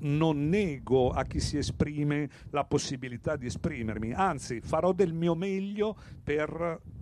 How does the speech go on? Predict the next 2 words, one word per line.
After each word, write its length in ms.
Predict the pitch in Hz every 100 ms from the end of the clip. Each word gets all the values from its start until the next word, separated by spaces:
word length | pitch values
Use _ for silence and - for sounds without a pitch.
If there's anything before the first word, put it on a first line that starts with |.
| -
eh, 540 | - 123 120 117 120 113 - - - - - -
dimostrare 1300 | 143 175 180 180 - - 170 175 185 190 190 185